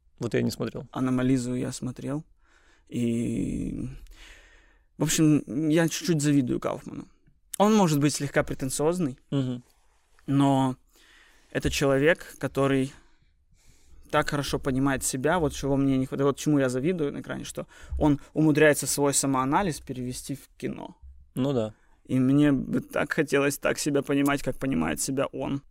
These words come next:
Speaker 1: Тебе понравился фильм?
Speaker 2: Мне, э, именно, я, я, я думаю, как все закончить.
Speaker 1: Да.
Speaker 2: А, смотри, я не уверен, пон-, пон-, что мне понравился фильм, но мне понравилась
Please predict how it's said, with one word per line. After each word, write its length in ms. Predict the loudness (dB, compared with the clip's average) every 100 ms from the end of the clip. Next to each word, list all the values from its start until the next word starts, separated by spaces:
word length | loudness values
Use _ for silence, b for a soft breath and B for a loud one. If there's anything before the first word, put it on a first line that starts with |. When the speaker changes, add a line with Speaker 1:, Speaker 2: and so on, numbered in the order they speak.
| -10
Speaker 1:
Тебе 140 | -4 0
понравился 380 | 2 0 -2
фильм? 220 | -4 -4 -4 -12 -18 -18 0
Speaker 2:
Мне, 280 | 4 4 4
э, 220 | 2 0 4
именно, 280 | 4 4 4
я, 220 | 2 0
я, 220 | -2 0 2
я 120 | 2
думаю, 180 | 4 2
как 120 | 0
все 120 | -6
закончить. 380 | -4 -4 -6 -8 0
Speaker 1:
Да. 200 | 0 0 -12 B B B B B B _ -16
Speaker 2:
А, 500 | 2 4 8 8 6 4 B
смотри, 360 | 2 2 2 4
я 120 | 4
не 120 | 6
уверен, 260 | 6 6 4
пон-, 240 | 2 -2 0
пон-, 160 | 0 0
что 140 | 0 2
мне 120 | 4
понравился 440 | 2 2 2 -2
фильм, 320 | -2 -2 -2 -6 _ _ _ _ _ _ _ _ _ _ _ _ _ _ -4
но 140 | 2
мне 220 | 4 4 2
понравилась 800 | 0 2 2 2 -2 -4 -8